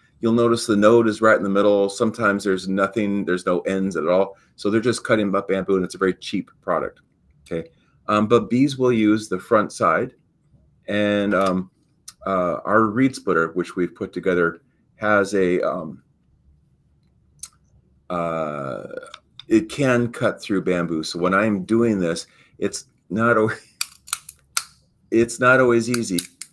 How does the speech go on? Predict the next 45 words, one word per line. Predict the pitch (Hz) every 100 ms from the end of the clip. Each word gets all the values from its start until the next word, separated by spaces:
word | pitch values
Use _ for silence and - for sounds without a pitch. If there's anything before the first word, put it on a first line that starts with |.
| - 98 92
but | 98
I | 104
can | - - 120 117 110 104 -
open | 104 - 101
up | 87 78 -
bamboo. | 95 90 92
And | 92
I'm | 92
typically | - 180 147 131
trying | 107 - 113 110
to |
do | 98 101 98
it | 92 - _ _ _ _ _ -
typically | 202 190 185 143 -
at | 117 123
the | 110
node, | 107 110 127 131
but | 107
with | 101 -
bamboo | 107 120 123 127
more | 120 117
at | 117
the | 92
face, | - 104 110 120 -
I | -
can | - 151 156 160
get | 151
in | 156 151
there. | 156 - _ _ _ _ -
Um, | 131 127 123 - _ _ _ _ _ _ _ _ _ _
this | 123 107 117 135 143
is | 156 143
safe. | - 131 135 131
In |
the | 127
past, | 123 127 117 127 -
we've | 123 117
say, | - 113 113
you | 110 - 92
know, |
we've | 107 104
said | 120 104
use | 110 107
a, | 90 - - -
a | - 82